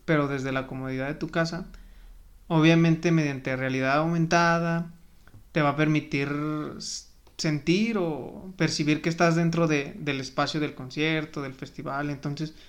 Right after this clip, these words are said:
pues eso también está muy chido. Hay muchísimas perso-, personas que,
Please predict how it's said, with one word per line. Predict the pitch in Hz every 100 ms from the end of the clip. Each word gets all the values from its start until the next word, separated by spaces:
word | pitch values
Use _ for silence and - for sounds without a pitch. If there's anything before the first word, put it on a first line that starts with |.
| - -
pues | 143 131
eso | 139 160
también | 170 139 143
está | 151 156
muy | 135 127
chido. | 160 175 165 165 - - -
Hay | -
muchísimas | 147 151 175 175 175 165
perso-, | 143 139 139 143 -
personas | 143 139 147 156
que, | 147 127 -